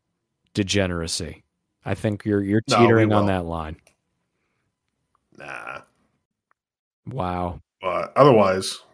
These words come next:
Speaker 2: good week, good month.
Speaker 1: Good week. Your whole life and your happiness is predicated on your gambling success. You're like, "Yeah,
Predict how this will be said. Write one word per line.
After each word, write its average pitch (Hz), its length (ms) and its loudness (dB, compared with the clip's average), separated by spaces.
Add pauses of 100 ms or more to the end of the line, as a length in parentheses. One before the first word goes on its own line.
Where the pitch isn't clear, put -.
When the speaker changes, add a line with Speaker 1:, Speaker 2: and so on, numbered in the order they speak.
(380)
Speaker 2:
good 151 140 4
week, 127 340 2 (200)
good 127 200 4
month. 110 380 2 (200)
Speaker 1:
Good 120 140 0
week. 120 240 -4 (1120)
Your 247 200 8
whole 247 240 8
life 175 460 6
and 143 100 0
your 123 120 4
happiness 123 500 0
is 107 120 -4
predicated 117 540 0
on 101 140 -2
your 92 140 -4
gambling 90 600 -4
success. - 600 -10
You're 113 100 2
like, 113 160 4
"Yeah, 135 200 8